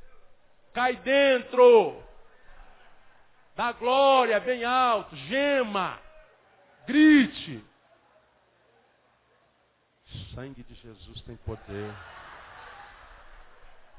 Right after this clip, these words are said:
Certo?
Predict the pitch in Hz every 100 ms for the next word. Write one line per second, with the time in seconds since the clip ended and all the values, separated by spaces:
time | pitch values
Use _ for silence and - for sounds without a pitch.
0 | - _ - - _ - - - - -
1 | - _ _ - - 659 - - - -
2 | _ - - - - 110 - -